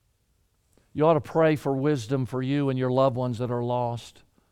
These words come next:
Pray that the light of God's grace and God's glory would penetrate and break through their mind that has been galvanized against truth by a world that denies everything that's righteous and everything that's good.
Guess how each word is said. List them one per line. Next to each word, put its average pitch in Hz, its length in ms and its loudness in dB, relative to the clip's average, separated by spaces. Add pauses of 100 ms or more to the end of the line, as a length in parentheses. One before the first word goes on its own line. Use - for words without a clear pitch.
(1080)
Pray 147 140 2
that 143 160 4
the 135 100 0
light 139 340 4
of 117 180 -4
God's 139 420 0 (220)
grace 139 420 0
and 123 140 -6
God's 131 320 -2
glory 131 400 -4
would 117 240 -8 (180)
penetrate 135 580 -2
and 117 160 -6 (340)
break 143 340 2
through 147 220 -2
their 131 180 2
mind 131 500 0
that 127 120 -2
has 120 140 -4
been 127 200 -4
galvanized 123 800 0
against 123 400 -8
truth 127 400 -2 (320)
by 127 220 0
a 131 80 2
world 131 420 0
that 127 140 -2
denies 127 580 -2
everything 139 600 -2
that's 131 180 -8
righteous 135 480 -2
and 131 100 -4
everything 131 500 -2
that's 127 180 -6
good. 123 420 -8